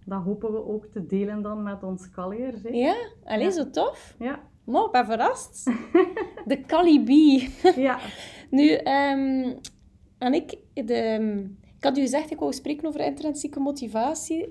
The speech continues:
Speaker 2: van een ondernemer ten opzichte van een werknemer. Het feit dat je kaljers gebruikt, wijst heel duidelijk aan dat je, ehm, ervaart en voelt ook dat je als je, ehm,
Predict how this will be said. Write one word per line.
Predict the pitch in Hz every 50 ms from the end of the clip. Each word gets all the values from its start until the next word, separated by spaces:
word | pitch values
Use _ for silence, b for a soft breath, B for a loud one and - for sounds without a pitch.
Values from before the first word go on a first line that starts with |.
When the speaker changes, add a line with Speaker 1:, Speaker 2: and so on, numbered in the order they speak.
| - -
Speaker 2:
van | - 247 240 240
een | 226 214 220 214 208 -
ondernemer | - 247 277 294 311 294 269 277 285 294 302 302 311 302
ten | - 269
opzichte | 269 269 269 - - 262 247 254 240 220
van | 214 226 226 226
een | 214 208 208 202 196 185 196 B B B B B
werknemer. | _ 214 226 240 285 285 - 294 302 311 320 320 339 370 - - _ _ _ _ _ _ _ _ _ _ - _ - _ b b b b b b b b b b b b b b b b
Het | b -
feit | - 277 269
dat | 277 269 254
je | 254 247
kaljers | 254 254 262 262 269 262 262 262 262 -
gebruikt, | - 254 196 233 226 226 247 302 311 - - - - - 226 202
wijst | 226 240 247 240 - -
heel | - 254 262 285 302
duidelijk | 262 277 269 277 269 254 247 240 247 - -
aan | - 214 220 226 269 294 302 311 302
dat | 240 220 220
je, | 220 214 214 214 208 202 - - - -
ehm, | - 208 202 202 196 190 190 180 175 165 - - - _ _ _ _ _ _ - _ - _ _ _ _ - _ _ -
ervaart | - 220 240 233 185 185 214 214 233 262 302 311 302 -
en | 262 233 220
voelt | - - 254 254 269 269 277 277
ook | 294 294 302 269 262
dat | 254 233 233 220
je | 214 202
als | - - 214 208
je, | 202 208 202 196 196 202 202 - - - - - 202 208 208 -
ehm, | 233 214 202 196 196 190 185